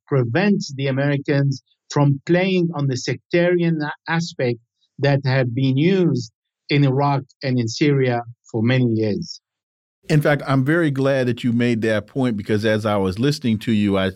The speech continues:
Speaker 2: I was saying to myself, the major thing that this does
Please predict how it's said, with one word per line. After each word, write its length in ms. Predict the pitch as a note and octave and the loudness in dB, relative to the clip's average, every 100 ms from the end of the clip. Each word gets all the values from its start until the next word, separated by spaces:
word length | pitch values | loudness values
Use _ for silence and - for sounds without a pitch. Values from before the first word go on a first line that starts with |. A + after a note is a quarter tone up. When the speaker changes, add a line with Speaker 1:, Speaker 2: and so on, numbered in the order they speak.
| - | -4
Speaker 2:
I 120 | G2+ | -2
was 180 | F#2+ F#2+ | -2 -2
saying 300 | - B2 A2 | 0 0 0
to 80 | A#2 | 0
myself, 580 | G#2 F#2+ - C3+ G#2+ - _ _ - _ _ | 0 -2 0 0 0 -4 _ _ -20 _ _
the 180 | - G#2+ | -2 2
major 680 | G2 G2+ D3 A#3 A#3 F#3 F#3 | 4 4 2 2 0 0 -2
thing 460 | D#3+ - F#3 E3+ D3+ | -2 -2 0 0 0
that 240 | D3 A#2 | 0 -2
this 260 | B2 B2 G2+ | 0 -2 0
does 680 | G#2+ A2+ F2+ C#2 A1 A#1 | 0 0 0 -6 -12 -16